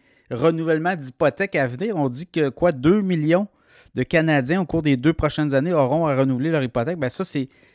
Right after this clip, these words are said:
beaucoup d'argent en moins dans le système, le, le pouvoir d'achat qui a fondu comme neige au soleil depuis, euh, les trois dernières années. Ben, imaginez encore là, vous renouvelez votre hypothèque à cinq, six cents dollars de plus, même dans certains cas, c'est huit cents, mille dollars par mois de plus.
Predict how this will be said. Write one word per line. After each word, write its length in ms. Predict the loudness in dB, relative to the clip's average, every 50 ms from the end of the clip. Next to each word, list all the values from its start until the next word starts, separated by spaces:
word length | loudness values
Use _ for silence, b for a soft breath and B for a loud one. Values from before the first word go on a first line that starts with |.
| b b
beaucoup 320 | -2 -2 -2 0 0 2 4
d'argent 360 | 6 6 6 6 4 4 4
en 200 | 4 4 4 4
moins 320 | 4 2 2 2 2 0 -2 -6 _ _ _ _ -6
dans 140 | -2 0 0
le 60 | 0
système, 640 | -2 -4 -6 -8 -8 -8 -6 -2 -2 -2 -2 0 0
le, 180 | 0 2 2
le 120 | 2 0 -2
pouvoir 380 | -4 -4 -2 2 2 2 2
d'achat 440 | 4 2 2 2 2 0 -2 -2 -2 -4 b b b b b b b b b b -2
qui 100 | 2 2
a 60 | 2
fondu 540 | 2 4 4 6 6 6 2 2 0 -2 2
comme 200 | 2 4 4 4
neige 220 | 2 0 2 2
au 80 | 2 0
soleil 500 | 2 2 2 2 2 0 -2 -2 -4 -2
depuis, 540 | -2 -2 -2 -4 -6 -6 -4 -2 0 0 0
euh, 260 | 0 0 0 -4 -6 -8 _ _ _ _ _ _ _ _ _ _ _ _ _ _ _ _ -16 -10
les 200 | -8 -6 -6 -6
trois 300 | -6 -2 2 2 2 4
dernières 440 | 2 0 2 2 2 2 2 2
années. 200 | 0 0 0 0
Ben, 140 | -2 -2 -2
imaginez 400 | 0 2 2 2 2 0 0 -2
encore 320 | -2 -2 0 0 0 0 0
là, 240 | 0 -2 -2 -4 b b b b b b b b b
vous 140 | -10 -4 0
renouvelez 380 | 2 2 4 4 2 2 2 2
votre 220 | 2 2 0 0
hypothèque 400 | 0 2 2 2 2 -2 -2 -2
à 100 | -4 -2
cinq, 320 | -2 -2 -4 -2 -4 -6
six 180 | -6 -8 -8 -6
cents 220 | -2 0 0 0
dollars 320 | 2 2 2 2 2 2 2
de 100 | 0 -2
plus, 320 | -2 -2 -4 -4 -4 -4
même 300 | -4 -2 -2 -2 -2 -4
dans 60 | -6
certains 340 | -8 -12 -14 -10 -6 -6 -4
cas, 100 | -4 -4
c'est 120 | -4 -2 -4
huit 200 | -4 -4 -6 -8
cents, 280 | -6 -4 -4 -2 -2
mille 200 | 0 0 0 0
dollars 380 | 2 0 0 0 0 -4 -4 -2
par 160 | -2 -2 -2
mois 260 | -2 -2 0 0 0
de 140 | 0 0 -2
plus. 320 | -2 -2 -4 -6 -6 -8